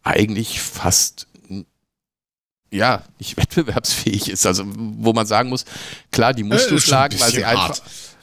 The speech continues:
Speaker 1: Ja, also, na ja, komm, also bitte, ich meine, du hast da wirklich einen riesen Unterschied zwischen den, zwischen der oberen Hälfte und der unteren Hälfte. Das heißt, einen gesicherten Mittelfeldplatz, den hast du eigentlich immer, weil da gibt's einfach Vereine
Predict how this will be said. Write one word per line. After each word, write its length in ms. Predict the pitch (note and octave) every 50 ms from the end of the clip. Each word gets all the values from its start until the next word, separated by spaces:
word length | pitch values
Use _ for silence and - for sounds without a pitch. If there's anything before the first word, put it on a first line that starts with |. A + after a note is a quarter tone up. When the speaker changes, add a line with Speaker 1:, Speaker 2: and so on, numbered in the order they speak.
| - - - -
Speaker 1:
Ja, 240 | - A#2 A2+ B2 B2+
also, 260 | - - D3 C#3 D3+ -
na 120 | B2+ B2+ B2
ja, 160 | C#3 C#3 C#3
komm, 400 | - - B2 B2+ C3 C#3+ D3+ A2+
also 200 | - A#2 B2 B2
bitte, 220 | A2+ - D3 - B2+
ich 100 | A2+ C3
meine, 140 | A#2+ C3
du 100 | B2+ A#2+
hast 180 | A#2+ C#3+ - -
da 140 | D#3 C3 A#2+
wirklich 260 | C3 - - D3+ -
einen 100 | C3 A2+
riesen 280 | - A#2+ C#3 D3+ D3+ A2+
Unterschied 520 | F2+ C3+ C#3+ E3 D#3+ - - D#3 D3+ -
zwischen 280 | - C3+ B2+ C3 B2+ B2+
den, 240 | B2+ A#2+ A2+ A2 - - - - - -
zwischen 200 | - A#2+ A#2 A#2
der 120 | A2 F#2+
oberen 300 | G2+ A2 C3 C#3 C#3 C3+
Hälfte 320 | C3 B2+ B2+ C3 - -
und 80 | B2+ A#2
der 80 | G#2+ E2+
unteren 320 | F#2 A#2 A#2+ B2 A2 F#2+
Hälfte. 460 | F#2 F2+ D#2+ D#2+ - - - D2 - - - - - - - -
Das 180 | G2 G2 -
heißt, 280 | - G2+ B2+ D3+ - -
einen 40 | A#2+
gesicherten 720 | A#2 G#2 - C#3 - F3 D#3 - - B2+ A#2 G#2+ G#2+ G2+ - _
Mittelfeldplatz, 1000 | F#2+ A2+ B2+ - D#3 D3 - D#3 D3 - - C#3 C3 C3 - - - - - _ _ - _ -
den 180 | A#2 G#2 F2
hast 220 | G2 C#3 - - -
du 80 | -
eigentlich 400 | - F#2 A2 A2 G#2 G2+ - -
immer, 240 | - C3 D#3+ D#3 C3+
weil 180 | A2+ A#2 B2 C3 - _ _ _ _ _ _ _ _ _
da 140 | - - F#3+
gibt's 240 | - D3 - - -
einfach 240 | - - A#2 C3 A#2
Vereine 340 | - - A2 A#2+ B2+ B2